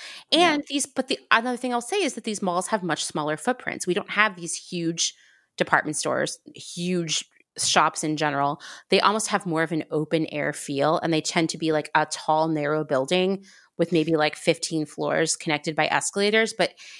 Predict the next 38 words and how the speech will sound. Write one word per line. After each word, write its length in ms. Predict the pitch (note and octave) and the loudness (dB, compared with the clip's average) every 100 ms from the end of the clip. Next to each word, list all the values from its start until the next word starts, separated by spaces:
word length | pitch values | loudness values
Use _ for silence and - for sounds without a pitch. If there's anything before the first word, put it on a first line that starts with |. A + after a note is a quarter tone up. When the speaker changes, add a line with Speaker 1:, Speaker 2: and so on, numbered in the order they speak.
| - | -6
Speaker 2:
it 80 | G3+ | 0
just 220 | B3 - | 2 2
feels 340 | - G#3+ A3 F#3 | 2 4 4 2
very 260 | F3+ F#3 | 2 2
bustling 720 | F#3 - D#3 - D3 D#3+ D3+ | 2 0 0 0 -2 -2 0
and 200 | - D3 | -2 -4
lively. 720 | C#3+ C3+ C3+ - D3 D#3+ F3+ _ _ _ - - - - | -2 0 -2 -2 -4 -2 -4 _ _ _ -20 -16 -14 -4
Speaker 1:
They, 160 | F#3+ - | -2 2
they, 300 | G#3 G#3+ A3+ F#3+ | 4 6 4 -4
they, 200 | G#3+ - | -8 -2
I 120 | F3 G3 | 2 4
have 280 | A3 G#3+ | 4 2
been 140 | G#3 F#3 | 2 0
in 280 | - F3+ F3+ | 0 -4 -2
them. 300 | G3+ A#3 A#3 | -2 -2 -4
I've 140 | D#3+ C3 | -8 -4
been 160 | F3 | -2
in 220 | F3+ F3+ | -2 -4
the, 180 | F3 - | -4 -4
uh, 340 | E3 D#3 D3 D3 - - _ _ _ - - - | -6 -6 -6 -8 -14 -18 _ _ _ -20 -20 -4
what's 220 | G#3 A#3 | -2 -2
the 120 | - A3+ | -2 -2
district 520 | - F3 - E3+ - | 0 0 0 -2 -2
that 120 | C#3+ | -2
have, 220 | - C#3+ - | -2 -4 -4
has 200 | - E3+ | -2 0
all 140 | D3 C#3+ | 0 -2
the 100 | D3 | -2
malls? 460 | C#3 C3+ C3 D#3+ - | -2 -2 -4 -4 -4
Speaker 2:
Shibuya. 840 | - - E3+ E3 F3+ G#3 B3+ B3+ - | -2 -2 0 2 4 4 2 -2 -12
Speaker 1:
Shibuya, 720 | - E3 F#3 F3 E3+ D#3 C#3 | -12 -12 -4 0 0 0 -4
yes. 400 | D3 F3 F3+ D3 | -2 2 2 2
Speaker 2:
Yeah. 180 | E3+ D#3+ | 2 4
Speaker 1:
And 100 | D3 | 6
there's 220 | C#3 F3+ F3 | 4 2 0
just 240 | F#3+ - - - - - | -10 -10 -18 -16 -16 -12
so 580 | - - - A3 F#3+ F#3+ | -2 2 4 2 0 0
many 460 | G3 G3+ G#3+ G#3+ | 2 2 2 2